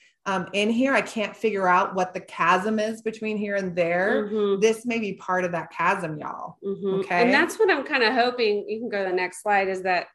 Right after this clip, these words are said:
Speaker 2: that, that chasm gets bridged by a plan.
Speaker 1: Mm-hmm.
Speaker 2: I think what can happen is, instead of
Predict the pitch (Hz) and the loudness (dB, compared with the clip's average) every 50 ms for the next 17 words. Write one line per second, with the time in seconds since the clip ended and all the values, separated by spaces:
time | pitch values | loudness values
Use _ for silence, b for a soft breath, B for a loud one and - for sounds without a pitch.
0 | _ _ _ _ _ _ _ _ _ _ _ _ _ _ _ _ _ _ _ _ | _ _ _ _ _ _ _ _ _ _ _ _ _ _ _ _ _ _ _ _
1 | _ _ _ 190 220 220 208 - 180 214 220 196 - - - - - 220 208 214 | _ _ _ 2 4 4 4 4 2 2 2 2 0 -2 -10 -10 -6 -2 0 2
2 | 220 240 233 240 254 254 254 254 233 - 220 196 - - 196 180 - 196 196 208 | 2 2 0 0 -2 -2 -2 -2 -2 -2 -4 -4 -6 -10 -18 -14 -8 -2 0 2
3 | 208 208 202 202 - - - 190 180 175 175 170 170 - - - 180 170 156 - | 2 2 0 -2 -8 -6 -2 0 4 4 4 4 2 0 -6 -10 -8 -8 -8 -8
4 | - - - - _ _ _ _ 196 180 156 160 - 170 170 165 175 170 165 226 | -10 -12 -16 -20 _ _ _ _ -14 -12 -12 -12 -12 -12 -12 -10 -10 -4 -4 0
5 | 226 302 311 - 311 277 - - - 247 233 220 - 220 214 233 240 233 254 240 | 0 0 2 2 2 0 0 -2 0 2 2 2 4 4 4 4 4 4 4 4
6 | 240 220 202 196 196 190 185 - - 202 196 - - 226 226 240 240 220 | 4 4 4 4 0 -2 -4 -4 -4 -4 -4 -2 2 4 4 6 4 2